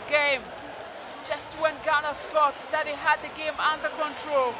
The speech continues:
Burkina Faso have gotten the privilege of seeking parity. And look at how things are unveiling. Alima Tabelem, the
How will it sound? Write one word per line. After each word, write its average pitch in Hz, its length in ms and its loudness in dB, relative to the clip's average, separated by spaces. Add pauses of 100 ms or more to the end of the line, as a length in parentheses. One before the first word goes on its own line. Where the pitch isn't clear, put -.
(320)
Burkina 302 460 -4
Faso 294 300 -2
have 285 160 2 (100)
gotten 311 380 2
the 302 80 4 (100)
privilege 302 680 -4 (2500)
of 214 100 -2
seeking 320 480 -6 (220)
parity. 302 600 4 (2500)
And 254 220 6 (540)
look 359 180 -6
at 330 160 2 (140)
how 339 180 6
things 320 480 -4
are 302 220 4
unveiling. 277 600 2
Alima 320 480 0
Tabelem, 302 540 2
the 294 80 2